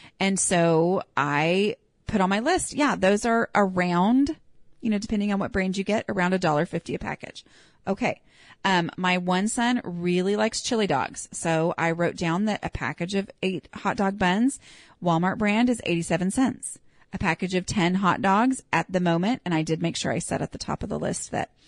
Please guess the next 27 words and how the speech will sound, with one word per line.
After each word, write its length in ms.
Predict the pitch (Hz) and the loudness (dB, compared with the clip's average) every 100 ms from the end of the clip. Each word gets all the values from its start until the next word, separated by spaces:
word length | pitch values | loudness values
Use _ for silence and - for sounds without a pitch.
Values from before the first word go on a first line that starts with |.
| - - _ | -20 -20 _
you 180 | 190 175 | -2 0
have 240 | 165 147 | 0 -4
to 100 | - | -4
check 260 | 170 151 143 | -4 -4 -4
the 100 | 170 | -8
price. 500 | - 185 185 196 - - | -4 -2 -2 -4 -10 -8
You 160 | 180 | -4
go 120 | 170 | 0
by 120 | 160 156 | 0 0
the 120 | 156 | 0
actual 260 | 156 - | -4 -6
price 240 | 170 160 - | -4 -4 -4
in 60 | |
the 80 | 156 | -4
store, 420 | - - 160 156 - | -4 -2 0 0 -2
not 240 | 175 156 - | -2 -2 -2
the 80 | |
price 260 | - 151 165 | -4 -2 -2
I 60 | 165 | -2
have 180 | 165 | -2
on 100 | 160 185 | 0 -2
here, 180 | - | -4
'cause 180 | - 311 | -8 -8
those 160 | - 320 | -8 -8
prices 340 | - 311 - | -8 -8 -10
can 140 | - - | -12 -12
change. 340 | - - - | -10 -10 -12